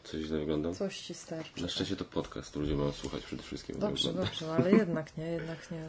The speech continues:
Speaker 2: nie popadajmy w tutaj.
Speaker 1: E, jest to podcast też, e, przeznaczony dla słuchaczy starszych, czyli od szesnastego roku życia w górę, ze,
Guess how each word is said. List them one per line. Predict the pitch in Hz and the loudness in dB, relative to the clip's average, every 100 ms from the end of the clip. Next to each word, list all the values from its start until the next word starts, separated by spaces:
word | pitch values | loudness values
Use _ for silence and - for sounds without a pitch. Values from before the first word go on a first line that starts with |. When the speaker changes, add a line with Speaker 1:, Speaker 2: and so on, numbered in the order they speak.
| 165 165 | -8 -8
Speaker 2:
nie | |
popadajmy | 151 170 175 190 165 165 | -8 -4 0 0 0 -2
w | - | -6
tutaj. | 156 - 160 160 - - - - - - - | -14 -8 -8 -8 -14 -12 -10 -10 -10 -12 0
Speaker 1:
E, | 110 113 | 4 6
jest | 110 123 - | 8 6 6
to | 107 | 4
podcast | - 113 117 110 | 4 4 4 6
też, | 110 104 - - - 98 98 98 98 95 95 | 6 6 4 2 6 10 10 10 10 10 10
e, | |
przeznaczony | - 107 98 95 - 92 87 | 6 2 6 4 6 6 6
dla | 82 85 82 80 - | 8 8 8 6 2
słuchaczy | - 82 87 80 - 76 76 71 71 67 - | 0 0 0 0 2 4 4 4 4 0 -4
starszych, | - 110 120 - 123 - - - - - - | 2 2 4 4 4 2 -16 -20 -20 -20 -10
czyli | - 80 78 76 - | -2 4 6 4 2
od | - | -2
szesnastego | 85 - 76 - 67 | -6 -6 -4 0 2
roku | 64 64 73 | 2 0 -4
życia | 78 78 | -2 -2
w | 78 | 4
górę, | 87 95 | 6 8
ze, | 82 | 6